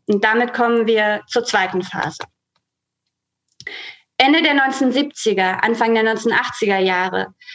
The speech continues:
hatte sich der politische Kontext geändert. Die Bundesregierung sah sich einer ziemlich großen Umweltbewegung gegenüber.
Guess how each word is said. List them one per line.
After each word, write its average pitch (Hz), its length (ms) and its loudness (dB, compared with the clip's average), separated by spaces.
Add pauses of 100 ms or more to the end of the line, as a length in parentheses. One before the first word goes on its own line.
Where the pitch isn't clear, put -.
(180)
hatte 240 140 0
sich 247 160 0
der 254 100 2
politische 240 480 0
Kontext 240 580 -2
geändert. 190 540 0 (520)
Die 240 60 2
Bundesregierung 262 840 2
sah 233 240 2
sich 233 240 -2
einer 220 220 0
ziemlich 233 320 0
großen 214 300 0
Umweltbewegung 240 800 2
gegenüber. 247 500 2